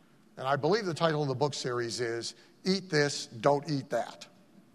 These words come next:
All right? And I believe, I think there's four titles in the series, and I think they topped a million copies in their first year in the marketplace.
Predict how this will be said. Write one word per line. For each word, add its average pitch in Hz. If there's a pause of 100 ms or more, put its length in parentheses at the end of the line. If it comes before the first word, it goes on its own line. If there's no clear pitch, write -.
(340)
All 113
right? 117 (720)
And 135
I 135
believe, 160
I 139
think 151
there's 139
four 180
titles 160
in 139
the 127
series, 147
and 123
I 120
think 147
they 135
topped 139
a 120
million 120
copies 110 (500)
in 135
their 123
first 131
year 113 (220)
in 131
the 117
marketplace. -